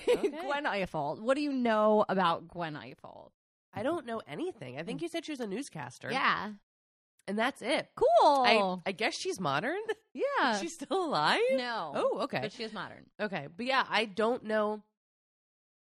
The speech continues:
Speaker 2: anything about her.
Speaker 1: Cool. Well,
Speaker 2: So. <laughs>
Speaker 1: she's interesting. Her story's kinda short because she just lived a really cool, good, solid life. It's
Speaker 2: Yeah.
Speaker 1: like one solid string story. So Gwendolyn L.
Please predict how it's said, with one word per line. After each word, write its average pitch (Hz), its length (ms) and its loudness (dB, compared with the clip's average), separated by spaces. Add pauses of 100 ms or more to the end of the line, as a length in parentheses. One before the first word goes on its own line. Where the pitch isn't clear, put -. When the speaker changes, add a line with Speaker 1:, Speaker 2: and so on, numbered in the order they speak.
(120)
Speaker 2:
anything 185 300 -4
about 254 260 2
her. 175 100 -4
Speaker 1:
Cool. 294 580 4
Well, 311 460 6
Speaker 2:
So. - 120 -6
<laughs> - 0 -
Speaker 1:
she's 381 180 0
interesting. 381 580 -2
Her 370 140 -6
story's 311 360 -6
kinda 392 300 -6
short 285 340 -6
because 294 240 -8
she 294 160 -8
just 330 220 -10
lived 240 380 -6
a 330 80 -8
really 254 580 -10 (260)
cool, 240 640 -10
good, 220 380 -4
solid 175 480 -2
life. 156 340 -12
It's 214 100 -8
Speaker 2:
Yeah. 165 100 0
Speaker 1:
like - 120 -8
one 262 260 -6
solid 214 380 -4
string 185 480 -6
story. 139 540 -10 (480)
So 254 320 4
Gwendolyn 240 640 -4 (160)
L. 190 460 0